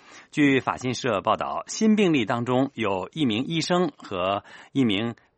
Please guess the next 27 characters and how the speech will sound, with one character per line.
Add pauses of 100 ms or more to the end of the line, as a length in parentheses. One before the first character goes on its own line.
(100)
卫
生
保
健
工
作
者。 (520)
新
病
例
公
布
之
前， (300)
星
期
六
曾
经
宣
告
没
有
新
的
病
例，